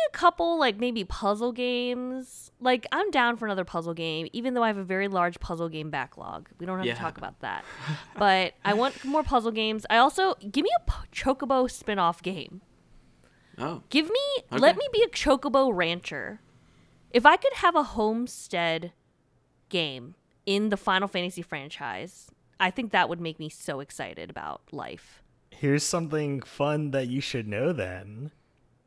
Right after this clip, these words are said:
Speaker 3: in Final Fantasy fourteen, with one of the patches preparing for the newest expansion, Endwalker, they have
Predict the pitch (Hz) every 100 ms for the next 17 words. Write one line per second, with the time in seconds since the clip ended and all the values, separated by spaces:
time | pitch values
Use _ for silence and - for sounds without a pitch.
0 | _ 147 143 147 - 147 151 160 - 151
1 | 151 - 127 - 135 131 - - 160 135
2 | 95 95 101 120 143 _ _ _ _ _
3 | _ - 113 120 139 - _ _ _ _
4 | _ _ - 131 127 135 123 - - 131
5 | - 123 110 107 127 - - 120 123 120
6 | - 113 104 104 107 107 110 110 110 -
7 | 117 - 95 110 120 101 95 110 95 98
8 | _ _ _ _ 113 123 120